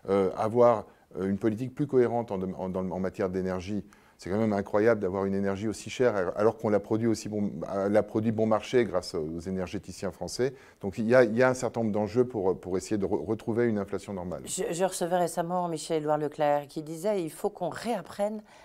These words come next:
Speaker 2: la culture d'achat. » C'est ce que je dis à mes équipes, c'est-à-dire à, à savoir acheter, donc à mettre la pression sur, sur les, les, les fournisseurs.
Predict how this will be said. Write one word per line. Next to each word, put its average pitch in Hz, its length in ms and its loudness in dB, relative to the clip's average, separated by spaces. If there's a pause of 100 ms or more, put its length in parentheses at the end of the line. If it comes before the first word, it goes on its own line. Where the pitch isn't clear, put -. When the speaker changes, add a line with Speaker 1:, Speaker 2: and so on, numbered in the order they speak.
(120)
Speaker 2:
la 147 120 0
culture 214 580 -6
d'achat. » 156 340 -2
C'est - 140 -12
ce - 100 -12
que - 100 -10
je 160 140 -6
dis 175 260 -6 (200)
à 165 80 -2
mes 165 180 -4
équipes, 160 380 -8 (600)
c'est-à-dire 185 720 0
à, 147 320 2 (260)
à 151 80 -4
savoir 190 480 2
acheter, 185 500 -2 (240)
donc 151 320 2 (100)
à 92 60 -10
mettre 156 240 -2
la 131 60 -4
pression 143 340 -8
sur, 131 240 -8
sur - 160 -8
les, 139 180 -4
les, 131 160 -6
les 135 140 -2
fournisseurs. 147 540 -4